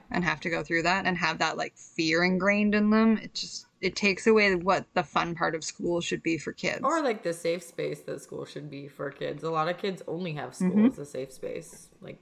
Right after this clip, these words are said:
Speaker 2: home isn't
Speaker 1: Yeah.
Speaker 2: safe. So the fact that
Speaker 1: No, that's where they're safe and they have meals
Speaker 2: Yeah,
Speaker 1: and
Speaker 2: like, the fact that
Speaker 1: Yeah.
Speaker 2: somebody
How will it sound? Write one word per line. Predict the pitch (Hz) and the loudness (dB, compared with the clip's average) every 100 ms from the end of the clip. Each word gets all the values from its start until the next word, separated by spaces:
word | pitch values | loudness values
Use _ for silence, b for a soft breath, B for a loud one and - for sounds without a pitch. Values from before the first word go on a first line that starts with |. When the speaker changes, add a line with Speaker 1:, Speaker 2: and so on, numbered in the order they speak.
| _ _ | _ _
Speaker 2:
home | 165 165 | -6 -4
isn't | 160 170 175 - | -4 -6 -8 -2
Speaker 1:
Yeah. | 214 254 | -2 -2
Speaker 2:
safe. | 147 - | -6 -16
So | - - - - | -12 -10 -8 -6
the | 170 | -6
fact | 160 165 165 | -2 -4 -2
that | 175 165 190 | -2 -2 0
Speaker 1:
No, | 185 220 180 | 2 4 4
that's | 180 - | 0 2
where | 196 | 2
they're | 185 | 2
safe | - 175 180 190 | 0 2 2 2
and | 170 170 175 - | -2 0 -4 0
they | 180 | 2
have | 175 170 | 2 0
meals | 175 180 185 - | -2 0 2 2
Speaker 2:
Yeah, | 214 - - | 2 -2 -6
Speaker 1:
and | - | -6
Speaker 2:
like, | - - | -10 -8
the | 185 | -10
fact | 180 180 196 | -6 -6 -6
that | 185 | -6
Speaker 1:
Yeah. | |
Speaker 2:
somebody | 202 190 190 185 175 - | -2 2 2 2 -4 -10